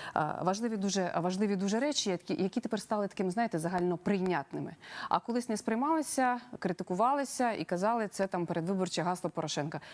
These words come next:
А тепер це стало просто нормою. Армія, мова, віра. І я нагадаю, що, е,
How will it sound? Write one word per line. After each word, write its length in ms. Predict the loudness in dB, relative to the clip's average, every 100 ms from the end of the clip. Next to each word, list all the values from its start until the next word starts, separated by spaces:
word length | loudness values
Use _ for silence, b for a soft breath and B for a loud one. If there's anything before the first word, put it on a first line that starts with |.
| B
А 80 | -4
тепер 220 | 0 -2
це 120 | -2 -2
стало 240 | 0 -2
просто 320 | -2 -2 0
нормою. 420 | 2 0 -2 -6 -8 B B B
Армія, 520 | 2 2 2 2 0 2
мова, 480 | 2 4 2 0 0
віра. 320 | 0 0 0 -4 B B B -2
І 80 | 2
я 120 | 2
нагадаю, 440 | 2 2 2 2
що, 720 | 0 0 2 2 0 0 0 -2
е, 140 | -6